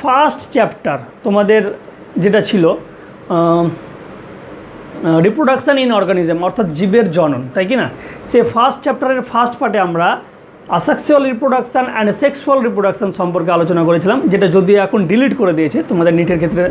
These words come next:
নেই চ্যাপ্টারটা, হ্যাঁ, বোর্ডেও নেই, নতুন সিলেবাসে। তো সেখানে আমরা দেখেছিলাম যে ভ্যারিয়েশনের জন্য মেইন দায়ী হচ্ছে কি? সেক্সুয়াল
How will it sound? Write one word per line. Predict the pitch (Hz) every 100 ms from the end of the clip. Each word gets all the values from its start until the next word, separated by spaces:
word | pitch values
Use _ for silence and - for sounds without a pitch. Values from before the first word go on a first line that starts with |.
| -
নেই | 180 190 226
চ্যাপ্টারটা, | 175 147 147 - 226 - - - - -
হ্যাঁ, | 254
বোর্ডেও | 247 214 240 262 254
নেই, | 214 170 - - - -
নতুন | 226 277
সিলেবাসে। | 233 196 151 143 359 392 - - - -
তো | 247
সেখানে | - 247 269 269
আমরা | 269 269 262 - 226
দেখেছিলাম | 226 254 180 175 196
যে | 196
ভ্যারিয়েশনের | 156 180 208 277 269 269 233
জন্য | 247 240
মেইন | 240 202 208 254 262
দায়ী | 220 202
হচ্ছে | 196 196 226
কি? | 208 262 196
সেক্সুয়াল | 135 233 160 - 208 226 403